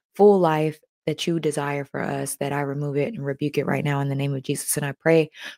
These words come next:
for peace, abundance, clarity, wisdom, um, just, just an abundant mindset on your children right now. In dar-, your darling son, Jesus' name, I,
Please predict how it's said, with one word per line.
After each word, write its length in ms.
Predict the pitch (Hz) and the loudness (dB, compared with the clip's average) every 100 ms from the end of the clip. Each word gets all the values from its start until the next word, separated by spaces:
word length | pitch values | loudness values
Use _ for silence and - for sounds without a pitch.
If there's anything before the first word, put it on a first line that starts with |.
| - | 6
for 140 | 170 | 6
peace, 480 | 170 - 208 190 - | 6 4 8 8 6
abundance, 680 | 165 143 160 165 160 151 143 | 2 4 4 4 6 4 2
clarity, 540 | - - 175 170 156 147 | -4 4 6 6 4 2
wisdom, 720 | 147 156 147 156 147 143 139 _ _ _ _ _ _ | 2 0 0 -2 -2 -6 -10 _ _ _ _ _ _
um, 600 | 220 135 131 131 135 160 _ _ _ | -14 -12 -12 -14 -18 -20 _ _ _
just, 460 | 170 160 - - - _ _ - | 2 2 0 -6 -8 _ _ -4
just 200 | 165 - | -2 0
an 80 | 156 | -2
abundant 640 | 147 147 147 156 160 156 | -2 -2 0 4 6 6
mindset 680 | 151 147 143 147 - 147 - | 2 -2 -2 -2 0 0 0
on 120 | 151 | -4
your 140 | 139 139 | -4 -4
children 340 | - 143 139 | -4 -4 -4
right 220 | 139 139 | -4 -4
now. 200 | 143 139 | -4 -4
In 100 | 135 | -4
dar-, 160 | 143 151 | 0 0
your 220 | 185 147 | 0 -2
darling 380 | 131 170 180 175 | 4 6 6 4
son, 160 | 170 156 | 2 -2
Jesus' 320 | 139 - - | -2 -4 -4
name, 200 | 143 | -2
I, 100 | 131 | -4